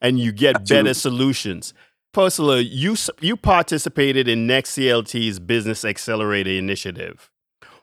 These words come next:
Speaker 1: What did you learn, and how have you applied what you learned to your business?
Speaker 2: Wow. Um, honestly, I've lear-, I learned a lot from, um, participating in the cohort. Um, w-, but one thing in particular, um,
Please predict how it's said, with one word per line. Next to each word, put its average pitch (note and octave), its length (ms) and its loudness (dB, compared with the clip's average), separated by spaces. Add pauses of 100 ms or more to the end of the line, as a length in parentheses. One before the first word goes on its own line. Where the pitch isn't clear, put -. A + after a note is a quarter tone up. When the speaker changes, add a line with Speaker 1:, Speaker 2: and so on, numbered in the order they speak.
(220)
Speaker 1:
What C#3+ 460 2
did F3+ 200 -2
you D#3+ 140 2
learn, B2 720 2 (220)
and B2 140 2
how F#3 200 6
have D#3 120 2
you D3 140 4
applied C#3 500 2
what B2 360 0
you C3+ 100 -2
learned G#2+ 500 0
to B2 120 -6
your A2 260 -2
business? - 760 -8 (580)
Speaker 2:
Wow. B2+ 580 4
Um, A2+ 560 2 (600)
honestly, C3+ 360 2
I've C3+ 160 4
lear-, C3+ 180 2
I C#3 80 6
learned C#3+ 260 2
a A2 80 -4
lot B2 400 2
from, G#2 340 -2
um, G#2 240 2
participating A2 600 0
in G2+ 60 -4
the F#2+ 80 -8
cohort. G2 460 0 (520)
Um, G#2 360 2
w-, A#2 240 0
but A#2+ 220 4
one A#3 260 4
thing A2 400 0 (180)
in C3 120 4
particular, G#2 640 -4 (720)
um, G2+ 380 0